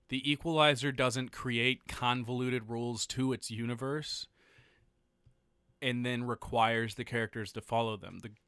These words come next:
the Equalizer is this world. He's a guy who kills people. That's it. Whereas John Wick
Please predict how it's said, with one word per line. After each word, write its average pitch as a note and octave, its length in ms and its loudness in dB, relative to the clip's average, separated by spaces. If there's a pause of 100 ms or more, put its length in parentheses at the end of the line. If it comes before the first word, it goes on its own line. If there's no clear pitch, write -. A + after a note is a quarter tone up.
the A#2+ 260 6
Equalizer C3 580 4
is A2 460 -4 (520)
this C#3+ 260 0
world. A#2 440 -4 (840)
He's A#2+ 340 -2
a D3+ 80 0
guy A2 520 0 (760)
who A#2+ 140 -8
kills A2 360 -6
people. - 440 -16 (680)
That's A#2+ 300 -4
it. - 140 -18 (1500)
Whereas A#2+ 460 2
John C3 340 6
Wick B2+ 460 4